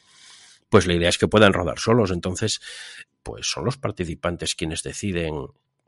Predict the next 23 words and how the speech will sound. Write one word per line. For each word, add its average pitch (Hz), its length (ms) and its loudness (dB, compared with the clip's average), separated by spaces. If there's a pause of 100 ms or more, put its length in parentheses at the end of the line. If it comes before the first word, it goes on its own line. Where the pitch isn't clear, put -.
si - 260 4
les 87 220 2
está 87 240 -2
aportando 80 880 -6
valor 175 400 0
o 165 100 -4
no 98 300 0
y, 92 500 -2
y 95 260 -4
hasta 73 280 -6
cuándo. 90 560 0 (920)
No 110 440 4
hay 87 840 2 (240)
reglas 95 540 2
escritas 82 480 -6
en, 78 80 -4 (520)
en, - 220 -18
en - 200 -12
piedra, - 520 -4
¿no? 131 220 -2
Quiero 78 220 -2
decir 85 300 -6
que 67 880 -4